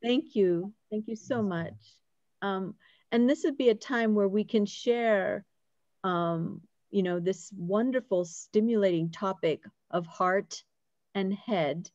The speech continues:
Speaker 1: Um, what insights did you gain, or perhaps even a question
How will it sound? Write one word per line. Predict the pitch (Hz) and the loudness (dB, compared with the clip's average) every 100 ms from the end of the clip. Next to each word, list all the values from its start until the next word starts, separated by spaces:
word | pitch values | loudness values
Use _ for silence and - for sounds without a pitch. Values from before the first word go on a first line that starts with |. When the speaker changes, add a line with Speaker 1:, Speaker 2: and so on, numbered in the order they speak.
| _ _ _ _ _ _ - | _ _ _ _ _ _ -6
Speaker 1:
Um, | 180 170 165 - - _ _ | -2 0 -2 -4 -10 _ _
what | 180 190 226 - - _ _ _ _ _ _ _ _ _ | -4 0 0 -2 -10 _ _ _ _ _ _ _ _ _
insights | 226 233 226 190 175 - | 4 4 4 0 0 -2
did | 190 170 | -4 -2
you | 214 233 | -2 2
gain, | 208 175 165 160 | 2 4 2 2
or | 156 | 0
perhaps | - 202 202 196 - | -2 -2 0 -2 -4
even | 214 196 | -2 -2
a | 180 | -4
question | 165 - 233 - 208 170 160 | -2 0 0 2 0 0 -2